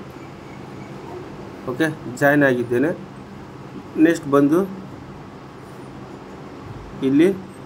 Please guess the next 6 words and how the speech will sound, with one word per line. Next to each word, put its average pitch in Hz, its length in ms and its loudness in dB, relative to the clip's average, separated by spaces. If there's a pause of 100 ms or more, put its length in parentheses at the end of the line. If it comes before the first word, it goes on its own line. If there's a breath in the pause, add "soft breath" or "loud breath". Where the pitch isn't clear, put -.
ಇಂಟು 135 200 4
mark 135 300 6
ಇದೆ, 165 380 2
ಇಂಟು 120 160 0
mark 135 240 2
ಕೊಡ್ಕೊಂಡು 131 760 0